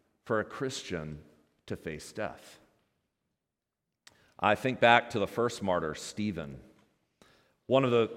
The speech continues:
things that always touches me is that when Stephen is being stoned,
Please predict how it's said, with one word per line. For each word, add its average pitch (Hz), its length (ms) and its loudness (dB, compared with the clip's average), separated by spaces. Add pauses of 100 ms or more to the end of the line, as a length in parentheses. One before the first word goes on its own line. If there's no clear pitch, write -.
(260)
things 120 380 0
that 107 180 2 (560)
always 113 320 4
touches 101 560 -4
me 78 320 -8 (640)
is 98 140 -4
that 120 120 -2
when 113 140 0
Stephen 135 520 0
is 110 140 -2
being 107 220 -2
stoned, 80 720 -6